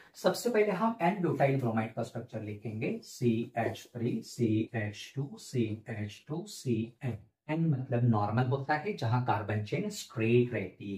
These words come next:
है, ठीक है। उसके बाद iso का हम structure लिखेंगे, सीएच थ्री, सीएच, सीएच थ्री, सीएच टू, सीएल। यहाँ carbon chain ब्रांच है। Next सेट ब्यूटाइल क्लोराइड का हम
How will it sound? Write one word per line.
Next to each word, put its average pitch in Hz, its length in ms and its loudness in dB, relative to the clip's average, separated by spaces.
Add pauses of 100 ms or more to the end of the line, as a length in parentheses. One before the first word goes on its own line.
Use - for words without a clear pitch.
है, 90 220 -8 (260)
ठीक 226 140 -4
है। - 200 -4 (600)
उसके 196 360 8
बाद 135 360 6
iso 139 420 4
का 208 80 6
हम 170 160 4
structure 139 460 -4
लिखेंगे, 117 540 0
सीएच 113 560 0
थ्री, 123 260 -4
सीएच, 123 800 -4
सीएच 107 680 -4
थ्री, 135 240 -2
सीएच 104 680 -2
टू, 226 120 -10
सीएल। 98 560 -4 (240)
यहाँ 143 360 4
carbon 117 360 2
chain 180 300 0
ब्रांच 113 580 -2
है। 87 280 -10 (340)
Next 196 440 2
सेट 202 440 0
ब्यूटाइल 180 480 4
क्लोराइड 123 560 2
का 123 100 2 (180)
हम 120 220 -2